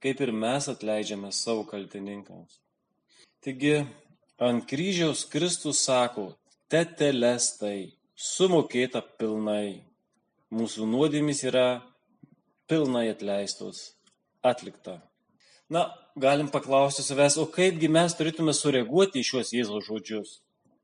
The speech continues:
Atkreipkime dėmesį į tai, kad Jėzaus žodžiai nėra pažadas: „Jūsų nuodėmės bus atleistos.“ Jėzaus žodžiai yra ir be jokių sąlygų: „Jūsų nuodėmės bus atleistos, jeigu.“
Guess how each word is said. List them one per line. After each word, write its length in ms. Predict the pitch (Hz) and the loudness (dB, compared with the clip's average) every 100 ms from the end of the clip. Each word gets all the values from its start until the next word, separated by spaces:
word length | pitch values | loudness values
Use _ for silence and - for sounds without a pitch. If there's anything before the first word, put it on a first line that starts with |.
| _ _ _ - | _ _ _ -20
Atkreipkime 640 | - - 196 196 160 127 | -12 -2 0 0 0 2
dėmesį 520 | 107 135 143 123 123 | 4 6 6 4 0
į 20 | 113 | 2
tai, 140 | 151 156 | 6 6
kad 360 | 156 123 - - - | 4 2 0 -10 -8
Jėzaus 480 | 123 139 147 143 110 | 0 4 4 4 4
žodžiai 380 | 135 151 139 131 | 4 4 4 4
nėra 260 | 131 165 170 | 4 2 2
pažadas: 880 | 123 131 139 117 104 104 - - - _ _ | 6 6 6 2 0 -2 -4 -10 -12 _ _
„Jūsų 380 | 107 139 147 139 | -4 -2 0 2
nuodėmės 460 | 127 156 151 139 110 | 6 6 8 6 4
bus 240 | 107 147 | 2 2
atleistos.“ 800 | 147 117 113 113 107 - - - _ _ _ _ _ - | 2 2 2 2 0 -8 -14 -20 _ _ _ _ _ 2
Jėzaus 340 | 135 156 170 139 | 4 6 6 6
žodžiai 320 | 175 160 170 | 6 8 8
yra 140 | 160 175 - | 8 6 6
ir 220 | 175 160 | 4 6
be 140 | 151 | 8
jokių 320 | 160 156 160 147 | 8 8 4 0
sąlygų: 640 | - 123 147 143 104 98 - _ _ _ _ _ _ | 2 2 2 0 -2 -8 -14 _ _ _ _ _ _
„Jūsų 320 | 123 147 156 139 | -2 0 4 8
nuodėmės 480 | 151 151 143 135 | 8 8 8 6
bus 160 | 143 165 | 6 4
atleistos, 540 | 135 127 151 156 131 | 6 6 6 4 0
jeigu.“ 600 | 113 135 143 120 123 104 | 4 6 6 4 2 2